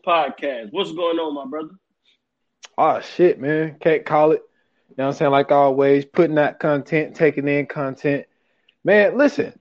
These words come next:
Speaker 2: I got a damn, shit started bothering me today, man. I got a bum shoulder, dude. Like, I can't even
Speaker 1: Oh,
Speaker 2: goddamn,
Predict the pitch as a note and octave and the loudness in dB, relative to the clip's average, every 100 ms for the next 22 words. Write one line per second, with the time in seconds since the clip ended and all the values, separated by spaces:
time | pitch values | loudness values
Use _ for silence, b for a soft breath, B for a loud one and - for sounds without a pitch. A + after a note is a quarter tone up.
0 | - C4+ A3 D#3 B2 A#2 A#3 A#3+ G#3 E3 | 2 6 6 6 4 4 4 6 4 2
1 | - C4+ A#3 A3+ C#3+ F3 G#3+ G3+ G3+ G3 | -4 -4 4 4 4 4 4 4 0 2
2 | F#3+ G3 G3 F3+ F#3+ D#3 G#2 F3 G3 G3 | 2 4 2 2 4 4 4 2 2 0
3 | - G#3 G3 E3 D3+ F#3+ G3 F#3 F#3 F3+ | 2 4 6 4 2 2 2 2 0 2
4 | G#3+ - F#3 F3 D#3+ D3+ E3 A#2+ F3 D#3+ | 0 0 0 0 0 2 0 2 4 4
5 | C#3+ A#2+ | 4 -2